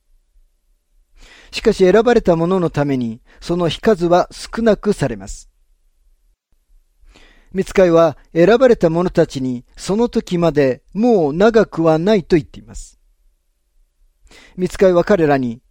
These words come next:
「心配するな。最後まで耐え抜く者は救われるのだ」と言っているのです。なぜなら彼らは引用されており、大患難時代を切り抜けることができるからです。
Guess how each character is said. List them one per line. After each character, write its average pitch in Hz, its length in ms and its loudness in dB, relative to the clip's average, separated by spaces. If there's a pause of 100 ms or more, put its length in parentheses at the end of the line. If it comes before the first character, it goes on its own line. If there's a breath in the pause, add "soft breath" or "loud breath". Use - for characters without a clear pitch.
(160)
「心 220 320 -4
配 196 180 2
す - 180 -10
る 139 100 -4
な。 117 240 -10 (520 soft breath)
最 233 320 0
後 170 100 -4
ま 165 120 2
で 185 140 4
耐 175 240 0
え - 20 4
抜 226 140 -2
く 196 140 -6
者 165 260 -2
は 180 120 2
救 - 400 -10
わ 247 100 0
れ 240 120 4
る 185 60 -2
の 151 120 -2
だ」 113 240 -8 (160)
と 196 100 2
言 180 100 0
っ - 20 -20
て - 180 -6
い 123 80 -2
る - 60 -16
の - 80 -20
で - 120 -20
す。 - 200 -20 (1500 soft breath)
な 202 140 2
ぜ 165 60 -2
な 160 100 0
ら 160 120 2
彼 180 220 2
ら 143 140 4
は 127 260 -2 (160)
引 226 280 0
用 214 160 0
さ 185 160 0
れ 180 100 2
て 147 120 -4
お 127 100 -4
り、 107 240 -14 (260 soft breath)
大 185 240 0
患 214 220 0
難 196 200 0
時 190 140 -10
代 165 220 2
を 165 100 2
切 - 220 -8
り 214 80 0
抜 226 120 -4
け 196 140 2
る 185 80 0
こ 175 160 -6
と 214 100 -8
が 196 120 4
で 135 200 -2
き 190 120 -6
る 170 100 -2
か - 100 -16
ら - 80 -20
で - 120 -20
す。 - 180 -18